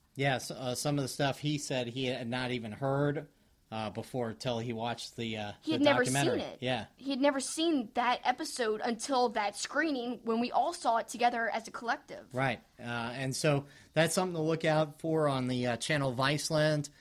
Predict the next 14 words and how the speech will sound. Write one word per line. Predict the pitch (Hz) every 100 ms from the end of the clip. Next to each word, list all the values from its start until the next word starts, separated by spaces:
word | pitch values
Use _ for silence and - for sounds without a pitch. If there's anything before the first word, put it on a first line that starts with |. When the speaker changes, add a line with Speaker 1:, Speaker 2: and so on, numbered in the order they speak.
| - -
Speaker 1:
uh, | 110 107 104
coming | 147 147
out | 139 135
in | 127
two | 151
thousand | 143 135 123 123
nineteen. | 127 127 - 135 127 127
I | _ _ _
believe | 135 151
they | 143 135
said | - 120
there's | 120 -
six | - 190 - -
or | 127